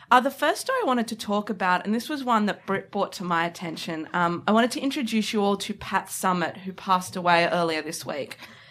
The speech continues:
Now, some of you might not know Pat, but she was the longtime Tennessee women's basketball coach who won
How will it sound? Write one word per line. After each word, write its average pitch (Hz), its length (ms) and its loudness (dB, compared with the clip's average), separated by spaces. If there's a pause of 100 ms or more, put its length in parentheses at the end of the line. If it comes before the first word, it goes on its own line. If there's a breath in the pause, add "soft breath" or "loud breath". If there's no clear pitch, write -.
(180 loud breath)
Now, 240 120 2
some 302 180 2
of 330 60 2
you 349 100 2
might 262 300 6
not 175 240 0
know 175 240 2
Pat, - 420 -6
but - 140 -8
she - 120 -6
was 220 140 0
the 226 100 -2
longtime 185 600 0
Tennessee 180 480 -4
women's 170 320 -2
basketball 175 600 0
coach 156 460 -10 (320 soft breath)
who 202 100 -2
won 185 200 4